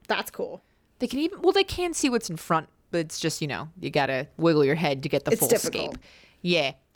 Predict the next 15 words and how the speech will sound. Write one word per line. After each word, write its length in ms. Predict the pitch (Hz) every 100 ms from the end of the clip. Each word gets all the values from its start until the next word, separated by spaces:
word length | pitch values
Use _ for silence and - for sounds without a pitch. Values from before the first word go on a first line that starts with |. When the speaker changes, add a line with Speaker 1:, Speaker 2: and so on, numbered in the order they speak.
| _ _ _ _
Speaker 2:
So 140 | -
they 120 | 240 294
also 500 | 285 370 - 285 240
are 120 | -
able 220 | 220 220
to 140 | 220 233
recognize 540 | 160 226 185 180 -
and 140 | 180
remember 500 | 208 220 269 359 226 277
human 340 | 262 294 370
faces. 680 | 359 381 494 - - - - _ _ _
Speaker 1:
They 140 | - 277
are 200 | 285 294
incredibly 460 | 277 269 247 226
intelligent, 520 | 208 185 165 135 139